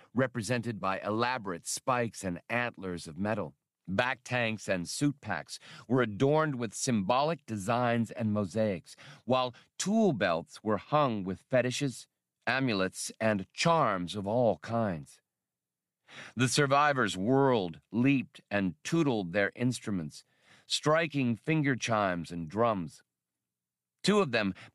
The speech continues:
beat the great wheel of metal with padded mallets, the gongings resounding back and forth across the valley. With the prisoners' arrival, things began to build toward a climax.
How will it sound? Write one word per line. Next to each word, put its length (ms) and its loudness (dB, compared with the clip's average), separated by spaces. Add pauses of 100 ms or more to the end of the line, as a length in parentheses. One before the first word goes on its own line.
beat 360 0
the 140 -2
great 380 2
wheel 380 2
of 120 -4
metal 440 0
with 280 -10
padded 440 -4
mallets, 580 -6 (640)
the 100 0
gongings 800 0
resounding 840 0
back 420 -4
and 180 -10
forth 360 0
across 380 -2
the 120 -10
valley. 440 -8 (1200)
With 280 2
the 80 -4
prisoners' 480 0
arrival, 540 2 (280)
things 300 2
began 400 0
to 100 -6
build 440 -2
toward 220 -2
a 40 -4
climax. 720 -4